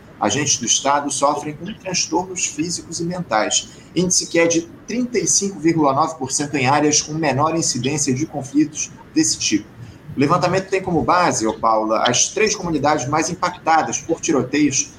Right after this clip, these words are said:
com envolvimento de agentes, é, do Estado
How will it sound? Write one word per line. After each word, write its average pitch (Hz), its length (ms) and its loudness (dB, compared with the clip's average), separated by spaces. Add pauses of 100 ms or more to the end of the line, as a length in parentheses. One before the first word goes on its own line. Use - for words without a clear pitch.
(200)
com 131 80 -4
envolvimento 147 800 2
de 165 140 2
agentes, 147 600 0 (380)
é, 107 380 2
do 120 100 -4
Estado 143 460 2